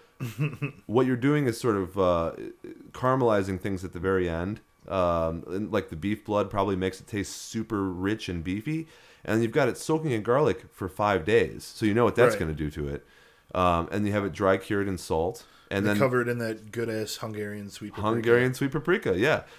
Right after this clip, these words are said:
Speaker 2: So that's probably one of the best things ever. If I get a chance to try, uh, their garlic bacon over there, I am gonna jump on that.
Speaker 1: That sounds good. I wonder if there'll be garlic bacon at Bacon Fest.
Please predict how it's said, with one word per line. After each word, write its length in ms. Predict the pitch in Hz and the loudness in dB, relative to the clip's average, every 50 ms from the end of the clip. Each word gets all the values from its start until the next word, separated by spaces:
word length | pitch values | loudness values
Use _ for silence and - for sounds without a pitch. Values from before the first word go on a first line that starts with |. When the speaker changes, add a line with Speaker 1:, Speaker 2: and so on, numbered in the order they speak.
| - | -12
Speaker 2:
So 220 | - - 131 131 110 | -2 2 2 2 2
that's 280 | 87 - 165 - - | 2 2 2 2 2
probably 280 | - - 170 156 143 131 | 4 4 4 4 4 4
one 180 | 127 139 143 | 4 4 2
of 60 | 131 120 | 2 2
the 80 | 117 | 4
best 240 | 110 135 139 131 - | 4 4 4 4 2
things 240 | - 135 120 107 - - | 0 0 0 0 0 4
ever. 300 | 127 147 170 143 107 98 | 4 6 6 6 4 4
If 140 | 95 - | 4 4
I 100 | 117 113 | 4 4
get 100 | 120 127 | 4 4
a 60 | 117 110 | 2 0
chance 300 | - 117 110 110 107 - | 0 0 -2 -2 -2 -4
to 120 | - 98 | -8 -8
try, 440 | 82 - 104 101 98 95 92 92 - - - - - - - - | -4 0 2 4 4 4 4 2 0 -4 -16 -20 -20 -18 -8 -4
uh, 220 | 90 92 90 90 | 0 2 2 2
their 180 | 90 104 107 101 | 2 2 2 2
garlic 340 | 95 101 101 101 98 92 - | 4 4 4 4 4 2 2
bacon 260 | 95 92 92 98 92 | 0 0 0 0 -2
over 240 | 82 80 92 92 95 | 0 0 0 0 2
there, 320 | 92 92 92 95 95 - - | 2 4 4 4 4 4 2
I 120 | 85 85 | 0 -2
am 100 | 82 87 | 0 -2
gonna 160 | 87 82 78 | -2 -2 -4
jump 260 | 78 85 80 76 73 | -2 -4 -4 -4 -4
on 140 | - 71 71 | -8 -10 -12
that. 180 | 73 - - - - | -14 -16 -18 -18 -18
Speaker 1:
That 80 | - - | -18 -14
sounds 220 | - 110 95 90 | -14 -14 -16 -14
good. 160 | - - 98 104 | -14 -12 -6 -4
I 40 | |
wonder 140 | 117 135 151 | -2 2 2
if 80 | 156 151 | 2 2
there'll 100 | 147 127 | 2 -2
be 80 | 127 113 | -2 -2
garlic 360 | 104 107 107 107 107 104 - | -4 -4 -4 -4 -4 -4 -6
bacon 260 | - 101 101 - 104 98 | -8 -10 -10 -8 -10 -12
at 120 | 92 87 | -12 -12
Bacon 280 | - 92 87 85 87 87 | -12 -14 -14 -14 -16 -16
Fest. 420 | - 87 85 87 - - - - | -16 -16 -16 -16 -16 -18 -20 -20